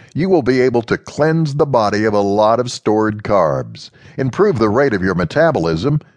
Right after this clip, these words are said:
and establish a set of new and healthier habits. So let's start with a look at the how and why of sugar addiction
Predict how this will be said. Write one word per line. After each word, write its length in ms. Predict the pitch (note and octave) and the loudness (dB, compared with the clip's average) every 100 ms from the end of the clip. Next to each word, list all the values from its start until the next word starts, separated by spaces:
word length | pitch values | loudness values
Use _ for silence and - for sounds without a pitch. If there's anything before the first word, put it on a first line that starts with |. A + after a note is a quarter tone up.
| _ | _
and 260 | E2 B2 | -4 -2
establish 640 | C3 - A#2+ B2 A#2+ C3+ B2 | -4 -2 0 0 2 -2 -2
a 80 | C#3 | -6
set 300 | - A#2 A#2+ | 0 2 2
of 160 | A2 | 0
new 340 | G#2 A#2+ F#2 A2 | 0 0 0 0
and 140 | F#2 | 0
healthier 480 | G2 F#2+ F#2+ F#2 F#2 | 0 -2 -2 0 0
habits. 680 | B2 C#3+ G#2+ C#2 - - - _ _ - - - | 2 0 0 -6 -8 -20 -20 _ _ -20 -20 -4
So 200 | F3 D3+ | 0 2
let's 300 | E3 G#3+ - | 2 0 -4
start 420 | - D#3 A2+ C3+ | -2 0 2 0
with 140 | A#2+ | 0
a 60 | C3 | 0
look 380 | C#3 C3+ G2 A#2+ | 2 2 2 0
at 160 | G#2 | -2
the 220 | A2 G2+ - | 0 -2 -4
how 560 | - C#3+ G#2+ F#2+ A2+ D3+ | -4 0 2 2 0 -2
and 260 | A#2 C#3+ | -2 -2
why 540 | C3+ G3 C3+ D2+ B1 B1 | 2 2 2 0 -6 -6
of 120 | C2+ D#2 | -6 -4
sugar 360 | - G2 E2 | -2 -2 0
addiction 560 | D#2+ D2 E2 - E3 | -2 -2 -4 -2 -2